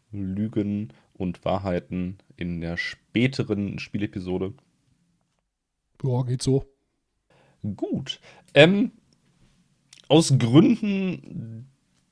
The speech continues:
Speaker 1: die zwischen den Folgen entstanden sind, äh, wird es für diese Folge einen neuen Test geben. Und zwar haben wir die Regeln ein bisschen angepasst.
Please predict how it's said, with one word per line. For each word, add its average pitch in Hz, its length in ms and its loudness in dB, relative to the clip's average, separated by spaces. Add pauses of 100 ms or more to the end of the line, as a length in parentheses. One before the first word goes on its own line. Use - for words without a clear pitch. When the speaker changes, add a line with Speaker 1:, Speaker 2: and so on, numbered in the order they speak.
(480)
Speaker 1:
die 135 180 4
zwischen 139 380 -2
den 120 120 2
Folgen 123 500 2
entstanden 117 520 -2
sind, 113 560 -10
äh, 98 320 -2 (320)
wird 113 260 -4
es 175 140 -8
für - 140 -4
diese 143 440 -6
Folge 139 380 -4
einen 120 300 -4
neuen 139 280 -4
Test - 520 -10 (180)
geben. 92 420 -2
Und 151 220 -4
zwar 127 480 2
haben 127 140 2
wir 135 80 4
die 123 100 2
Regeln 104 320 2
ein - 20 0
bisschen - 220 -6
angepasst. - 480 -12